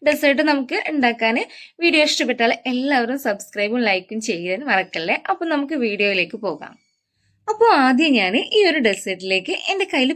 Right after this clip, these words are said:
പൈനാപ്പിൾ ജെല്ലി ഉണ്ടായതുകൊണ്ട് ജെല്ലി ഉണ്ടാക്കിയിടാന്ന് വിചാരിച്ച്. കാണാനൊക്കെ നല്ലൊരു ഭംഗിയൊക്കെ ഉണ്ടാവും ട്ടോ. അപ്പൊ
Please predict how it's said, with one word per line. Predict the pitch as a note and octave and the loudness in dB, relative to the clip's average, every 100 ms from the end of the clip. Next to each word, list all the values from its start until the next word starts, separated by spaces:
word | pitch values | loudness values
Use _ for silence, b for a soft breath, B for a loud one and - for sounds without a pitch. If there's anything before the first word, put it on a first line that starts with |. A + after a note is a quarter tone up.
| C#4+ | 0
പൈനാപ്പിൾ | G#3 F#3 G3 A#3 G#3+ | 0 0 -2 -2 0
ജെല്ലി | A#3+ B3 C4 | 0 2 2
ഉണ്ടായതുകൊണ്ട് | G3+ G3 G3 G3+ G3+ - B B B E4 | 2 0 -2 -6 -6 -6 B B B 0
ജെല്ലി | F4+ E4 E4+ | 2 4 2
ഉണ്ടാക്കിയിടാന്ന് | A3 F3 F3 F#3 E3 E3+ E3+ | 2 0 -2 -2 -2 -4 -8
വിചാരിച്ച്. | E3 D#3 - C4+ B B B B - | -8 -8 -6 -6 B B B B -2
കാണാനൊക്കെ | E4 D#4+ D#4+ D#4+ F4+ | 2 2 0 0 2
നല്ലൊരു | E4 D4+ C4+ A#3 | 2 2 2 2
ഭംഗിയൊക്കെ | G#3+ A3 G3+ F#3+ F3 | 2 0 0 -2 -2
ഉണ്ടാവും | D#3 D#3 D#3 | -4 -6 -6
ട്ടോ. | F3 E3 b b - | -10 -10 b b -8
അപ്പൊ | D#4+ | 2